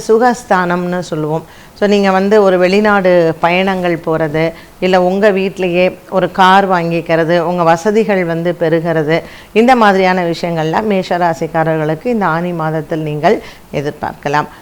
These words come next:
So இந்த ஆனி மாதம்ங்கிறது மேஷராசிக்காரர்களை பொறுத்த வரைக்கும் ஒரு பெரிய மாற்றமும், அந்த மாற்றம் வந்து உங்களுக்கு வாழ்க்கையில் ஒரு உயர்வையும் தரக்கூடிய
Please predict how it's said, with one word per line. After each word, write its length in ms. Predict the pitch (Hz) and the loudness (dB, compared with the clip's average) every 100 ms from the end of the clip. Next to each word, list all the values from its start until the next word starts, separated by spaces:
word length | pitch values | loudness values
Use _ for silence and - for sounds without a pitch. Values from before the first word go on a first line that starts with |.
| - | -8
So 160 | 202 | -2
இந்த 160 | 190 190 | 2 4
ஆனி 360 | 185 226 277 254 | 6 6 4 2
மாதம்ங்கிறது 840 | 208 202 202 196 180 160 180 175 185 | 2 2 2 0 -2 2 2 0 -2
மேஷராசிக்காரர்களை 1200 | 175 190 233 214 202 165 170 156 165 160 170 170 | -4 -2 0 0 0 -4 -2 0 0 -2 -2 -2
பொறுத்த 320 | 165 160 156 165 | -2 -4 -4 -4
வரைக்கும் 480 | 156 151 - 214 - - - - | -4 -4 -2 -2 -4 -18 -10 0
ஒரு 240 | 175 175 | 2 2
பெரிய 380 | 170 180 220 220 | 2 0 0 0
மாற்றமும், 640 | 175 170 202 202 202 208 | 0 0 0 0 0 0
அந்த 220 | 208 180 170 | 0 -2 -2
மாற்றம் 460 | 170 190 214 214 | 0 -2 -2 -2
வந்து 280 | 185 170 185 | -2 -2 -2
உங்களுக்கு 340 | 170 160 160 | -2 -4 -4
வாழ்க்கையில் 600 | 151 156 185 190 190 208 214 | -2 0 -2 -2 -2 0 0
ஒரு 220 | 165 160 | -2 -2
உயர்வையும் 640 | 185 233 262 233 208 202 | 0 2 2 2 0 -2
தரக்கூடிய 680 | 175 165 156 151 151 175 | -4 -4 -6 -6 0 2